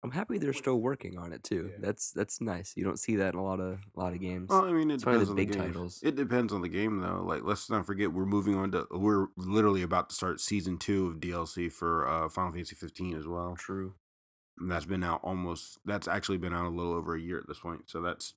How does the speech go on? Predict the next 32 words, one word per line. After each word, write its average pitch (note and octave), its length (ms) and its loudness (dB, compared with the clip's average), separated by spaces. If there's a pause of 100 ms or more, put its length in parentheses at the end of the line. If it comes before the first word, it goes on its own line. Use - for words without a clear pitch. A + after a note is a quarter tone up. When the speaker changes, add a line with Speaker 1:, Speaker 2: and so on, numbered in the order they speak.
(160)
Speaker 3:
very G2 300 0
impressive F2 540 -4 (460)
that F2+ 160 0
the F#2 60 -2
developers F#2 540 0
are F#2+ 80 0
now, F#2 560 0 (300)
like, F#2+ 260 0
they're G2+ 180 4
not A2+ 280 6
just G2 460 0 (160)
putting G#2+ 280 6
out G2 180 4
a G#2 60 4
game, G#2 560 2
letting F2+ 480 4
it F#2+ 140 2
run F2+ 180 2
its - 180 -2
course, F2 420 0
and E2+ 260 -4
then E2+ 260 -4 (160)
moving F2+ 440 -2
on. F#2 380 -2 (260)
Like, D#2+ 180 -2
they're E2+ 120 2
actually G2 380 0
supporting G#2 760 4
the F2 80 -2
game F2 320 -4
for F#2+ 220 -2
longer F#2 520 4